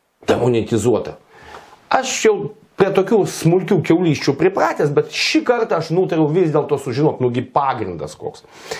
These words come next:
Po kelių dienų susirašinėjimo aš gavau atsakymą, dėl ko mūsų turinys netinka visiem reklamuotojam. Atsakymas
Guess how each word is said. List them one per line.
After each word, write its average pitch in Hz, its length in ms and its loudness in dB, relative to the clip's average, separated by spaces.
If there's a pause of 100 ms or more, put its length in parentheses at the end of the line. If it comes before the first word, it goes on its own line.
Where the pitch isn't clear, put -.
(220)
Po 139 140 6
kelių 190 320 2
dienų 156 240 4
susirašinėjimo 113 960 0 (800)
aš 220 160 0
gavau 220 320 2
atsakymą, 190 640 -2 (720)
dėl 131 260 2
ko 220 300 2
mūsų 175 480 4 (400)
turinys 160 720 2 (240)
netinka 151 1000 0 (1080)
visiem 123 840 2 (500)
reklamuotojam. 127 960 0 (480)
Atsakymas 180 720 0